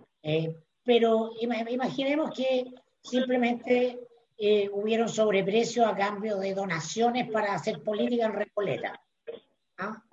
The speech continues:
Una cuestión que uno podría entender que muchas veces ocurre en política, porque político pobre, pobre político.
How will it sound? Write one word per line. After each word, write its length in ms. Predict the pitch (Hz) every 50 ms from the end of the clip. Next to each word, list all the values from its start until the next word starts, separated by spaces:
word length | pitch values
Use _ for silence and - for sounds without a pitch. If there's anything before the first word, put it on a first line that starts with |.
| 175 170
Una 140 | 233 254 247
cuestión 380 | 247 233 - - 262 262 247 262
que 140 | 254 240 247
uno 240 | 254 254 247 240 233
podría 300 | 233 226 233 240 254 247
entender 340 | 247 220 214 208 262 254 240
que 100 | - 226
muchas 260 | 240 233 - 226 214
veces 220 | 262 240 - -
ocurre 280 | 220 214 220 269 277 262
en 60 | 180
política, 420 | - - 254 285 330 302 262 240 226
porque 360 | 208 - - - 190 190 - - - 320 - _ _ _ _ -
político 500 | 202 220 240 240 262 247 226 233 220 226
pobre, 360 | 233 240 247 254 247 247 220
pobre 280 | 233 233 233 214 220
político. 680 | 190 220 220 220 214 - - 127 - - - - -